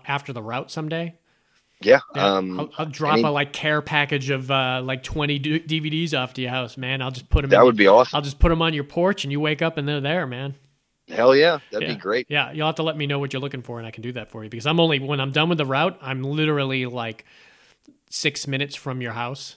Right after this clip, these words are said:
Speaker 1: so I can
Speaker 2: Oh,
Speaker 1: e-,
Speaker 2: wow.
Speaker 1: easily just swing on by. It's what I've been doing with my mom. I've been sending her, she's got, like, twenty-four D V Ds now to get her through the next month. And I just gave Dave a couple,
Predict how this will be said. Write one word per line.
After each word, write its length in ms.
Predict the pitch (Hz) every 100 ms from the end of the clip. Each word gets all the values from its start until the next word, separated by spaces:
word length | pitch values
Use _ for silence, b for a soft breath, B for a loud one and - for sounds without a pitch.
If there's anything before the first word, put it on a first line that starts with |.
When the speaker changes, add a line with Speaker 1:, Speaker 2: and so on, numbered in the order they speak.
| _
Speaker 1:
so 220 | - 120
I 100 | 113
can 140 | 120 147
Speaker 2:
Oh, 60 |
Speaker 1:
e-, 40 | 151
Speaker 2:
wow. 160 | 147
Speaker 1:
easily 360 | 147 147 127 120
just 440 | 120 117 - -
swing 240 | - 147 135
on 140 | 123
by. 200 | 123 127
It's 100 | 123
what 100 | 170
I've 40 | 175
been 120 | 156
doing 160 | 156 151
with 120 | 139
my 140 | 131
mom. 360 | 123 127 135 120
I've 100 | 120
been 280 | 117 113 117
sending 300 | - 143 127
her, 120 | 127 113
she's 180 | 151
got, 160 | 139 143
like, 160 | 131 127
twenty-four 580 | - 143 139 127 135
D 120 | 127 120
V 120 | 117
Ds 260 | 117 110
now 160 | 120 117
to 80 | 117
get 120 | 123
her 60 | 113
through 160 | 143
the 100 | 120
next 240 | 117 120 -
month. 300 | 123 120 _ b b b b b b -
And 80 | 135
I 60 |
just 240 | 123 139 -
gave 260 | 139 123
Dave 300 | 113 120 127
a 40 | 123
couple, 460 | - 127 123 117